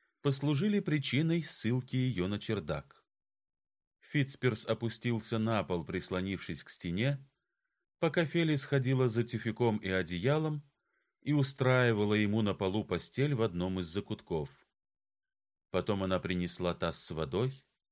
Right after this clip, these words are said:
смыла засохшую кровь с его рук и лица. Устроив Фитцперса как можно удобнее, он полулежал, откинувшись на высокие подушки. Фелис пошла в буфетную за едой. Пока он ел,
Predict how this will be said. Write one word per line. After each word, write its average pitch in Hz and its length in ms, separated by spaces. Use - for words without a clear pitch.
смыла 156 440
засохшую 139 680
кровь 113 320
с - 100
его 92 240
рук 87 280
и 98 80
лица. 87 600
Устроив 117 580
Фитцперса 107 600
как 95 200
можно 90 360
удобнее, 92 680
он 92 240
полулежал, 98 800
откинувшись 87 760
на 87 80
высокие 85 520
подушки. 80 640
Фелис 180 400
пошла 135 400
в 113 100
буфетную 98 680
за 90 120
едой. 78 500
Пока 110 340
он 110 140
ел, 104 440